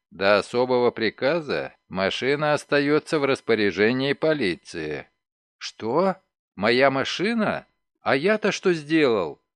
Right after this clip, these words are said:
Протестовать было бесполезно.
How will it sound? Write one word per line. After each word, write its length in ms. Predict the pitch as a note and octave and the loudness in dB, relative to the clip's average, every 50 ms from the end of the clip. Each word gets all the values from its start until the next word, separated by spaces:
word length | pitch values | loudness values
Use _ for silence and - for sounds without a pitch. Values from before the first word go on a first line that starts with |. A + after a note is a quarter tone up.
| _ _ _ - | _ _ _ -12
Протестовать 840 | - F2+ F2 - - F#2 F2+ - - - B2 C3 E3+ F#3+ F#3 E3+ | -8 -6 -6 -6 -8 -10 -12 -10 -6 -6 -4 -2 -2 -2 -2 -2
было 280 | D#3+ E3 F3 F3+ E3+ F3 | -2 -2 -2 0 -2 -2
бесполезно. 1000 | E3+ F3 - - - F#3 F#3 F#3 F3+ E3+ B2 F2 D#2 D2+ - - C#2+ B2+ - | -4 -6 -8 -4 -2 -2 0 0 0 0 0 -2 -2 -6 -12 -14 -14 -14 -16